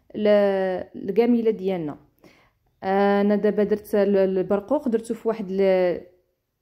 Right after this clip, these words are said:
البول اللي فيه الماء باش نغسلوه مزيان، لان ضروري خاصكم، خاصو يتغسل مزيان باش تخرج منه داك، الا كانت فيه شي، شي حاجه ولا شي اوساخ.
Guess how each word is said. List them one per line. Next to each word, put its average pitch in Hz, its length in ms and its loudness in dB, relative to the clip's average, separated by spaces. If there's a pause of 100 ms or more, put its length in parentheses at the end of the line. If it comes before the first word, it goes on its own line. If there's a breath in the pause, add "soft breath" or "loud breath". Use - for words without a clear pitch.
(140)
البول 214 380 2
اللي 226 180 0
فيه 202 520 -2
الماء 190 540 -4 (420 soft breath)
باش 202 180 -4
نغسلوه 240 380 0
مزيان، 196 640 2 (320)
لان 196 320 -6
ضروري 233 460 2
خاصكم، 220 360 -4
خاصو 208 260 -6
يتغسل 208 300 -4
مزيان 202 380 2
باش 196 180 -4
تخرج 185 420 -8
منه 202 260 0
داك، 196 280 -4 (760 loud breath)
الا 262 100 0
كانت 254 260 2
فيه 220 260 -2
شي، 214 380 0
شي 214 160 -4
حاجه 196 400 -2
ولا 190 100 0
شي 185 140 -8
اوساخ. 208 520 -4